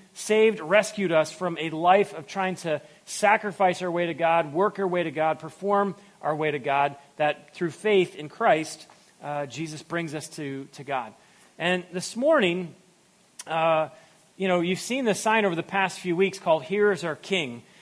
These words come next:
And, uh, the message that I'm looking at this morning is the idea of Jesus as King. And I think for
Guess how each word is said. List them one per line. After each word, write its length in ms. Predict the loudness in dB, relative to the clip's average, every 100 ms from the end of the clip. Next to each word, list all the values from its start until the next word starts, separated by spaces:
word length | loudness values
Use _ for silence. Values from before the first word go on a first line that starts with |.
| -18 -4
And, 320 | -2 -2 2
uh, 300 | 4 4 2 -6 _ _
the 160 | -12 -4
message 440 | 0 0 0 0
that 160 | 2 2
I'm 100 | 2
looking 260 | 0 0
at 120 | -6 -6
this 240 | -14 -4
morning 340 | 0 0 -2 -6
is 140 | -6
the 140 | 0
idea 280 | 0 0 -4
of 120 | -4
Jesus 480 | -8 -8 -6 -6 -8
as 140 | -12 -14
King. 360 | -12 -12 -12 _ _ _ _ _ -4
And 80 |
I 60 | -4
think 260 | -2 -4 -2
for 400 | 2 4 2